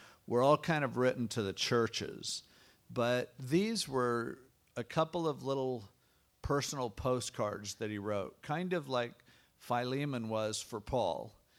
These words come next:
that had such beauty and such value that the church just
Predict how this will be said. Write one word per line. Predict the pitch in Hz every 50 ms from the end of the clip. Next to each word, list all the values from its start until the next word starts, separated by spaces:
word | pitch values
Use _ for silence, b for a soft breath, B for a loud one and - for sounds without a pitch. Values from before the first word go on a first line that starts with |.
| b b b b b _ -
that | 117 123 120 123 127 - - _ _ _ _ -
had | - 170 165 185 180 156
such | - - 175 160 151 143 - - - 113
beauty | 123 131 139 151 156 147 135
and | 123 117 117
such | - - 123 117 - -
value | - 107 110 117 135 147 170 170 147 123 110 107 107 110 113 131
that | 123 113 101
the | - 123
church | - - - 151 151 156 - - - - -
just | - 123 120 113 - -